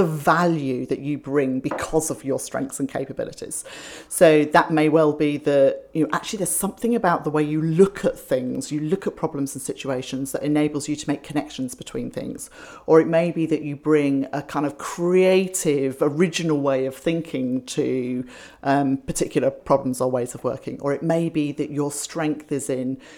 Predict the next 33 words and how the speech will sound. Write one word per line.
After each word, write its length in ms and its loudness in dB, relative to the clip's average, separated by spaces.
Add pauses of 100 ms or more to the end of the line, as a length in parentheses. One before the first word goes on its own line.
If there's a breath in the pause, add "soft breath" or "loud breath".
(140)
really 320 2
connecting 640 0
with 120 4
other 160 -2
people 460 -4
and 100 0
understanding 680 -4
them 300 -6
and, 320 -6
you 120 -2
know, 160 -4
showing 420 4
real 260 2
empathy 500 -2
and 120 -4
connection 440 -6
with 140 -2
others, 320 -4
with 120 -10
customers 420 -8
and 100 -6
clients. 480 -8 (360 loud breath)
So 120 -4
looking 180 0
at 60 -2
what 180 6
is 80 0
that 180 2
value 320 0
re-, 160 -6
you 160 -6
really 240 -2
bring? 400 -6